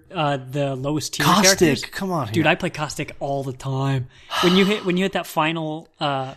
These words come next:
Speaker 2: They
Speaker 1: final
Speaker 2: did buff
Speaker 1: couple
Speaker 2: him
Speaker 1: rings.
Speaker 2: with his, with his pads. Gibraltar is still, to me, just a waste. He's slow. I, y-, the game does not allow you to play where his skill saves. You wanna put this big, big shield over you,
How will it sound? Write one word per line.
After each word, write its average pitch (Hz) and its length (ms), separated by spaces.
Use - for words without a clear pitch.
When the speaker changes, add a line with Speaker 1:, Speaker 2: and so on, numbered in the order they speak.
Speaker 2:
They 190 100
Speaker 1:
final 170 200
Speaker 2:
did 135 80
buff 180 160
Speaker 1:
couple 147 140
Speaker 2:
him 127 40
Speaker 1:
rings. 165 240
Speaker 2:
with 139 300
his, 135 400
with 123 160
his 117 200
pads. 101 640
Gibraltar 151 580
is 123 100
still, 127 340
to 123 200
me, 127 260
just 107 320
a 110 100
waste. 151 560
He's - 220
slow. 135 840
I, 135 140
y-, 160 100
the 170 80
game 185 340
does 165 160
not 151 180
allow 143 360
you 165 140
to 135 80
play 151 420
where 127 180
his 117 160
skill 208 440
saves. 113 340
You 131 100
wanna 135 120
put 131 140
this 117 140
big, 120 340
big 139 160
shield 151 560
over 113 180
you, 143 280